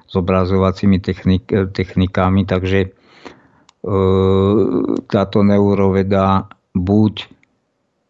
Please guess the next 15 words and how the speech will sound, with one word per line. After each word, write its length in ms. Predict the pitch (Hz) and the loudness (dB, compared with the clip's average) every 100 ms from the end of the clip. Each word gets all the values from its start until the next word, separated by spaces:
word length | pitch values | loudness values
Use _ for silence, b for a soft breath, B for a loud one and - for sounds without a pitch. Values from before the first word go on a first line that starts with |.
| _ _ | _ _
častokrát 720 | 98 95 - 101 - 98 87 | -4 -2 -2 -4 -2 -2 0
buď 240 | 92 101 | -2 -4
potvrdí 720 | 101 98 - 98 95 104 110 90 | -2 -4 -2 -4 0 2 2 0
už 480 | 101 92 - - - | -6 -8 -10 -12 -6
nejaké 320 | 98 98 98 95 | -2 -2 -4 -4
poznatky 640 | 101 98 98 98 104 101 | -2 0 -2 -2 -2 -2
z 180 | 95 - - | -4 -10 -18
psychiatrie 720 | - 98 98 101 98 98 98 | -6 -4 -2 -2 -2 -2 0
alebo 300 | 95 95 95 | 0 0 -2
psychológie, 720 | - 92 95 92 92 92 90 - _ - | -4 -6 0 0 0 0 -2 -6 _ -6
alebo 400 | 92 87 90 90 | -2 0 0 2
ich, 240 | 90 87 - _ - | 0 -2 -8 _ -4
alebo 560 | 92 90 87 87 90 | 0 0 0 0 0
ich 80 | 90 | 2
nepotvrdí, 720 | 90 90 - 92 87 90 90 | 0 0 -2 -2 0 -2 -2